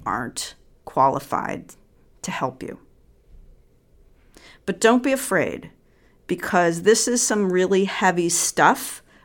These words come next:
but it is so, so hopeful in the work that we can do to help people work through just about anything. And so please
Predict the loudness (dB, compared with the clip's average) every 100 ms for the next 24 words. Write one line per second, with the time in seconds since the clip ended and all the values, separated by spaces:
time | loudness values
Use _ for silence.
0 | -2 0 0 0 0 0 2 0 2 0
1 | -2 -2 -2 0 0 -2 -4 -6 -6 -6
2 | -8 -6 -10 -16 -20 _ -2 0 0 0
3 | 0 0 -4 -2 -2 0 -2 -2 -2 -2
4 | -4 -6 -8 -2 -2 -2 -4 -6 0 0
5 | 0 0 -2 -6 -6 -2 0 0 -4 -14
6 | _ _ _ -6 -2 -2 -2 0 2 2
7 | -4 -10 -2 0 0 -4 -14 -16 -18 _
8 | _ _ _ _ _ _ _ _ _ _
9 | _ _ _ _ _ _ _ _ _ _
10 | _ -20 -14 -4 -2 0 -2 -2 -2 0
11 | 2 0 -2 -6